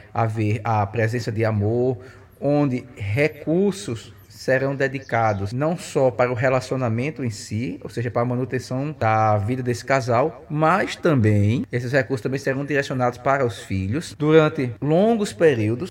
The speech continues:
e isso é mais relevante para as mulheres.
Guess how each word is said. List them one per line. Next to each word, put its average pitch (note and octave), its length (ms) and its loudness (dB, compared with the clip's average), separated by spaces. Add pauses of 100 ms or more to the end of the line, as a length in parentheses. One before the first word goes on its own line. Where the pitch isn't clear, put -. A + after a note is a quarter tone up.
e D3+ 180 0
isso E3+ 360 -6
é C#3+ 100 2
mais D#3+ 240 0
relevante D#3 580 0
para D3 460 2
as D3 140 -2
mulheres. G#2+ 720 -2